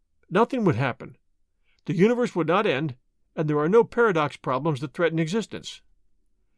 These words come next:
Temporal space-time is made up of every possible quantum state. The Everett Wheeler model is correct. I have met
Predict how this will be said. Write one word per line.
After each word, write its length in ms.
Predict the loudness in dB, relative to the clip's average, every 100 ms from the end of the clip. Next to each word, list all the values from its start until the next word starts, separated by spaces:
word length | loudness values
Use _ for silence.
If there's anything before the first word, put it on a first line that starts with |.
| _ _
Temporal 400 | 0 2 2 0
space-time 640 | 0 2 2 0 -4 -2 -4
is 100 | 0
made 160 | 0
up 80 | 2
of 160 | -2 -2
every 240 | -2 0
possible 460 | -2 0 -2 -2 -8
quantum 480 | -4 -2 -2 -2 -4
state. 420 | -4 -4 -4 -8 _ _ _ _ _ _ _ _ _ _ _
The 180 | -4 4
Everett 360 | 4 6 2 0
Wheeler 340 | 0 2 2
model 340 | 2 0 -2
is 120 | -4 -4
correct. 460 | -4 -4 -4 -10 _ _ _ _ _ _ _ _
I 120 | -4
have 100 | -2
met 240 | 0 -2